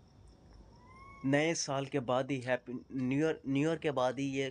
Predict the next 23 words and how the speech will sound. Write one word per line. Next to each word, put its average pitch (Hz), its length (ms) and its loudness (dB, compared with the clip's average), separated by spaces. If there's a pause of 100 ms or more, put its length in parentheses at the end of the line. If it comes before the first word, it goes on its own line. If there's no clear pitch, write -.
complete 123 380 -2
हो 117 120 0
सकेगी, 110 440 -4 (440)
क्योंकि 143 260 0
घर 131 160 2
पे 139 200 0
भी 139 80 0
जाना 127 240 0
है। 131 120 -4 (300)
पन्द्रह, 131 360 2 (260)
दस 131 180 0
से 143 120 -4
पन्द्रह 131 280 0
दिन 131 180 -2
हमारे 131 280 2
घर 117 160 -4 (100)
पे 120 120 0
लग 117 440 -4
जाएंगे। 117 320 -2 (1040)
क्रिसमस 139 440 2 (200)
देखना 131 360 0
है, 123 140 0 (480)
फिर 135 260 2